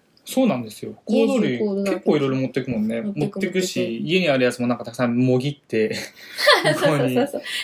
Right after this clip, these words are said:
Speaker 2: 足りないから。まあ、結局その一緒に、その一晩で全部充電したいってなったらいろいろ持ってくんだけどさ。
Speaker 1: うんうん。
Speaker 2: ね。
Speaker 1: っていうね。
Speaker 2: うん。でもなんかね、なんていうの？三つ股のコードとか出してくれれば便利だよね。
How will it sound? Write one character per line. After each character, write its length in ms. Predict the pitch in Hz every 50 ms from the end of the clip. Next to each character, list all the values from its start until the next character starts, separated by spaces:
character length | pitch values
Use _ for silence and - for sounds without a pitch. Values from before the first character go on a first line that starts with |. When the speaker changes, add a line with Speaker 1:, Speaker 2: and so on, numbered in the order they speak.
| - -
Speaker 2:
足 100 | 277 277
り 80 | 294
な 120 | 294 294 277
い 60 | 254
か 60 | -
ら。 60 | - - - - - -
ま 60 | 285
あ、 20 | 294
結 180 | - 381 370
局 160 | - 539 539 -
そ 140 | - 466
の 100 | 427 -
一 180 | - - 285 302
緒 240 | - - - 466 453
に、 220 | 440 440 427 - - _
そ 220 | - - - 339
の 60 | 330
一 260 | 320 - - - 440 427
晩 160 | 359 277 220
で 100 | 190 185
全 220 | 190 226 220 196
部 80 | 190 185
充 140 | 185 190 190
電 120 | 190 202
し 40 | 196
た 80 | 220
い 20 | -
っ 60 | -
て 60 | -
な 60 | 185
っ 60 | 185 -
た 80 | 170
ら 80 | 170 -
い 60 | 190
ろ 100 | 196 196
い 20 |
ろ 60 | 190 185
持 80 | 180
っ 40 | 185
て 140 | - 233 226
く 100 | 233 240
ん 40 | 196
だ 80 | - -
け 80 | -
ど 80 | - -
さ。 220 | - - - - 214
Speaker 1:
う 80 | - 135
ん 0 |
う 40 |
ん。 400 | 120 104 101 104 110 104 101 101 - _ _ _ _ _ _ _ _ _ _ _ _ _ _ _ _ _ _ _ _ _ _ _ _ _ - - _ _ _ _ _
Speaker 2:
ね。 280 | 214 196 190 196 - _ _
Speaker 1:
っ 0 |
て 100 | - 139
い 100 | 123 117
う 100 | 110 107
ね。 200 | 107 139 165 180 -
Speaker 2:
う 80 | 233
ん。 300 | 226 220 208 - - - _ _ _ _ _
で 80 | 247
も 80 | 233 226
な 100 | 226 226
ん 80 | 220 214
か 140 | - -
ね、 240 | 202 202 - 269 - _ _ _ _ _ _ _
な 140 | 226 220 202
ん 80 | 202
て 60 | 202 -
い 40 |
う 40 | -
の？ 80 | 214 220 - _ _
三 140 | 214 214 208
つ 220 | - - 240 233
股 380 | 226 226 220 - 220 220 254 - _ _ -
の 200 | 214 247 294 - _ _ _ _ _ _ _ _ _ _ _ _ _ _ _ _ _ _ _ _ _ _
コ 220 | - - 226 214
ー 20 | 196
ド 80 | 190
と 120 | 190 - -
か 80 | -
出 100 | 196 202
し 40 | 202 -
て 100 | - -
く 80 | 180
れ 80 | - -
れ 60 | -
ば 160 | - - - -
便 140 | 214 208 190
利 80 | -
だ 80 | - -
よ 60 | -
ね。 100 | 202 233